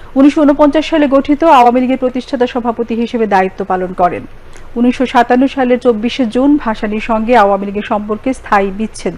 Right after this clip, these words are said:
ঘটে। ভারতীয় উপমহাদেশ এবং বাংলার রাজনৈতিক ইতিহাসে এক অবিস্মরণীয় নাম মাওলানা আব্দুল হামিদ খান ভাসানী।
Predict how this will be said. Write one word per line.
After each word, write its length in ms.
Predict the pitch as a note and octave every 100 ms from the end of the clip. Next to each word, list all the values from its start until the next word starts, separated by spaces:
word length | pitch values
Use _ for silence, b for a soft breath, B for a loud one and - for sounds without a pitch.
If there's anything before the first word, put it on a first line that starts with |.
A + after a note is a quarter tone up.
| -
ঘটে। 260 | F3 A#2 G#2 - - B B B B A3
ভারতীয় 420 | C4+ C#4 C#4+ D#4+
উপমহাদেশ 720 | D#4 D#4 D4 D4+ C#4 E4+ -
এবং 220 | B3+ B3+
বাংলার 460 | A#3 A#3 B3 B3 A#3+
রাজনৈতিক 460 | A#3 A3+ B3+ C4+
ইতিহাসে 500 | C4+ C4+ C4+ C#4+ -
এক 260 | G3+ G#3+ -
অবিস্মরণীয় 800 | A3 A3 B3 - B3+ B3 A#3 A3+
নাম 380 | A3 G#3+ B3+ C4
মাওলানা 520 | G#3 G3+ G#3+ A3 A3+
আব্দুল 360 | G#3+ G3+ B3+
হামিদ 280 | B3+ A#3 G#3 -
খান 180 | G3 F3+
ভাসানী। 420 | - G3 G#3 E3